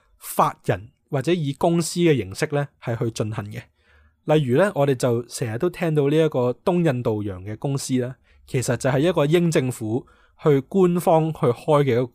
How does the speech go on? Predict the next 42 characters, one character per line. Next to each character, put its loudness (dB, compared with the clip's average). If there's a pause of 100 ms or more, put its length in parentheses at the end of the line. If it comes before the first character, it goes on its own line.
公 -2
司， -6 (560)
就 0
係 2
透 2
過 2
公 0
司 -4
去 0
組 -4
織 -2
到 -8 (120)
呢 -4
啲 -2
人 -2 (580)
係 0
去 0 (100)
海 -14
外 2
嗰 0
度 4
掠 -2
奪 -8
資 -4
源， -8 (420)
甚 -4
至 -2
乎 -8
係 -4 (180)
出 -2
錢 -2
去 0
整 -2
船 -4
啦， -6
去 -2
買 -2
軍 0
火 -2
啦， -2 (320)
係 -2
去 -2